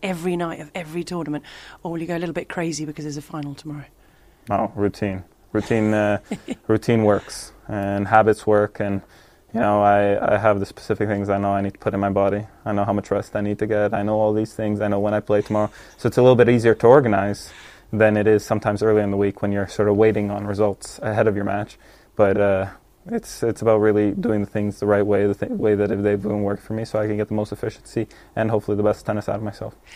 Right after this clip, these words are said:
Speaker 1: And finally, we spoke to John McEnroe yesterday, and he said he quite fancies a double match,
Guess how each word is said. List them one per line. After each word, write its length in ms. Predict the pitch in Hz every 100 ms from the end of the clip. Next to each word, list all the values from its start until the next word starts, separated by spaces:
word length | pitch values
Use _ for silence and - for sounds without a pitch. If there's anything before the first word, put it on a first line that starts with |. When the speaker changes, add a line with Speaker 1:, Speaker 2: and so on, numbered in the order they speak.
| - 208
Speaker 1:
And 80 |
finally, 220 | 277 254 220
we 100 | 254
spoke 220 | 233 208
to 60 |
John 160 | - 190
McEnroe 360 | 196 - 185 180
yesterday, 440 | 202 - 180 170
and 120 | 180
he 140 | 175 226
said 120 | -
he 60 | 185
quite 340 | - 220 -
fancies 460 | - 196 - 190 -
a 80 |
double 300 | 165 190 175
match, 560 | 156 147 202 - -